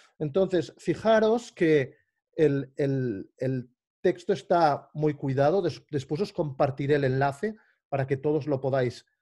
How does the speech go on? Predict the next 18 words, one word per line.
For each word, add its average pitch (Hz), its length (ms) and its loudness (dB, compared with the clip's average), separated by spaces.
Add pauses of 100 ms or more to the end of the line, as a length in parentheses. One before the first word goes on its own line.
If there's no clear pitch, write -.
(260)
hacer 120 520 -2
en, 107 400 -8 (260)
en 131 180 -4
calma, 147 500 -2 (420)
porque 160 580 2
aunque 147 680 2
antes 160 400 -2
me 175 80 0
habéis 156 220 0
etiquetado 147 600 0
como 135 240 -4
tecnólogo, 143 840 0 (460)
y 135 120 -6
lo 123 180 0
soy, 170 640 0
porque 120 280 -6
soy 139 180 -4
ingeniero, 147 640 0